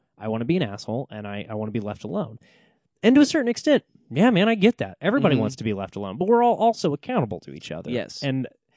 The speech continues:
Speaker 1: I,
Speaker 2: And
Speaker 1: it
Speaker 2: what I do affects you, so there's that.
Speaker 1: And look, it, it is a real, uh, taking the middle road and not committing ending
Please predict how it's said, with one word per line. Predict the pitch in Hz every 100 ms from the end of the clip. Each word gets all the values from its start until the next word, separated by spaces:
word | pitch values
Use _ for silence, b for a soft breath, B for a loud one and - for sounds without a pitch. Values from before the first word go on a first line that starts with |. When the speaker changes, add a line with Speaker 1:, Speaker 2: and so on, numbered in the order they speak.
| _ _ _
Speaker 1:
I, | - - _ _ _ -
Speaker 2:
And | - 143
Speaker 1:
it |
Speaker 2:
what | 165
I | 160
do | 147 151
affects | 127 - 151 - 143
you, | 127 82
so | - 117 101 98 104
there's | 117 113
that. | 120 87 - _ _ _ _ _ -
Speaker 1:
And | 151 151
look, | 185 185 135
it, | 139
it | 151 151
is | 156
a | 147
real, | 131 135 127 117
uh, | 113 104 101 101 _ _ _ _ -
taking | 151 139 135 131 110
the | 107
middle | 107 113 127
road | 123 123 127 127
and | 113 101
not | 104 -
committing | 113 101 107 135 147 135 _ _
ending | 135 147 165 180